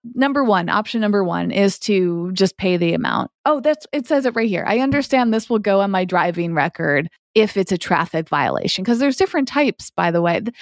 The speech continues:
and this is why I wanted to share this, 'cause, like, I learned so much about traffic tickets. There's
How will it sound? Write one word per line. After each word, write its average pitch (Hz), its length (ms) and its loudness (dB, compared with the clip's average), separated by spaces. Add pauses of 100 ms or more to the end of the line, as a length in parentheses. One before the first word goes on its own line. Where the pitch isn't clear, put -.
(240)
and 269 100 0
this 359 120 -2
is 349 100 -2
why 285 140 2
I 277 40 0
wanted 247 220 0
to 196 60 -2
share 226 320 0
this, 240 260 0
'cause, 196 240 0
like, 175 320 0
I 226 120 0
learned 262 320 0
so 202 300 0
much 196 380 0
about 180 280 2
traffic 160 380 -2
tickets. - 420 -2 (260)
There's 214 360 2